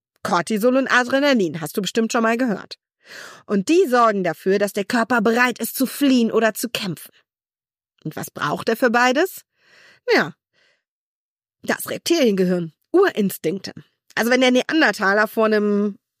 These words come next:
keine Ahnung, was war da früher so gefährlich, Tiger, Säbelzahntiger stand, dann brauchte der ja kein Neokortex, der erstmal im Gedächtnis kramte und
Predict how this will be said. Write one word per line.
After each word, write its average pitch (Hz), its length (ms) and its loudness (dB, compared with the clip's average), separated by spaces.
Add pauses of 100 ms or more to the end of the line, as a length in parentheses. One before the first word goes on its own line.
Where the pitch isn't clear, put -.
(140)
keine 165 220 -4
Ahnung, 190 180 -2
was 160 160 -8
war 196 100 0
da 185 100 -2
früher 196 200 0
so 180 80 -2
gefährlich, 190 420 -4
Tiger, 196 420 2
Säbelzahntiger 190 760 -2
stand, 196 420 -2 (580)
dann 214 200 2
brauchte 254 540 0
der 226 180 4
ja 214 200 2
kein 185 260 -4
Neokortex, 202 920 0
der 196 160 0
erstmal 202 400 0
im 185 100 -4
Gedächtnis 220 600 -2
kramte 214 800 2
und 180 340 -2